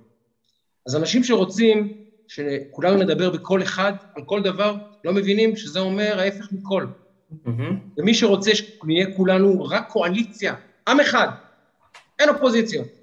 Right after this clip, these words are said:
Speaker 1: אין התנגדות, לא מבין שזה אומר שאין דמוקרטיה. במקום שבו כולם מסכימים על הכל, אין שיח.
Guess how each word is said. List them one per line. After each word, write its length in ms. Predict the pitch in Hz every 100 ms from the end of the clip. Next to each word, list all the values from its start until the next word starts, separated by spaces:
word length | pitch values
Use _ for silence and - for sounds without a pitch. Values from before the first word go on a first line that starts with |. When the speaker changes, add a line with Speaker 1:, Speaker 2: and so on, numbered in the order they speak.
| _ 277
Speaker 1:
אין 100 | 302
התנגדות, 680 | 247 226 208 220 - - _ _ _ _ _ _ _ _ _
לא 180 | 196 247
מבין 300 | 233 277 233 - _
שזה 220 | - 165
אומר 140 | 202 214
שאין 240 | 190 220
דמוקרטיה. 560 | 220 202 202 190 190 - _ _ _ _
במקום 420 | 156 170 180 240
שבו 380 | 233 220 220 - 208
כולם 240 | 208 226
מסכימים 380 | 226 - 233 247
על 80 | 233
הכל, 300 | 233 233 220 - -
אין 140 | 202
שיח. 400 | 196 202 165 123